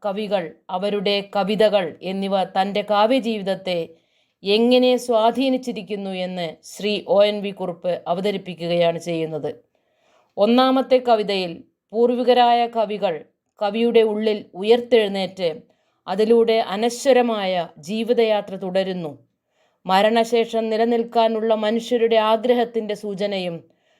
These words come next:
മൺമറഞ്ഞ കവികളെക്കുറിച്ചുള്ള ഓർമ്മകളുമാണ് ഇതിലൂടെ വ്യക്തമാക്കുന്നത്. രണ്ടാമത്തെ കവിതയായ എൻ്റെ മലയാളം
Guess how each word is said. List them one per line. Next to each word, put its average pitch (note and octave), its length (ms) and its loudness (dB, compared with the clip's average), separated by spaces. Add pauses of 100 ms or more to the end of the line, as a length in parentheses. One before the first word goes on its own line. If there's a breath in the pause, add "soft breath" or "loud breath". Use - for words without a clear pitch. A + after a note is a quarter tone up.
(160)
മൺമറഞ്ഞ A3+ 640 4
കവികളെക്കുറിച്ചുള്ള A3+ 1000 -2
ഓർമ്മകളുമാണ് G#3 960 0
ഇതിലൂടെ F#3+ 460 -4
വ്യക്തമാക്കുന്നത്. F3+ 960 -2 (1500)
രണ്ടാമത്തെ B3+ 680 4
കവിതയായ A3 840 0
എൻ്റെ A#3 360 2
മലയാളം G#3+ 680 2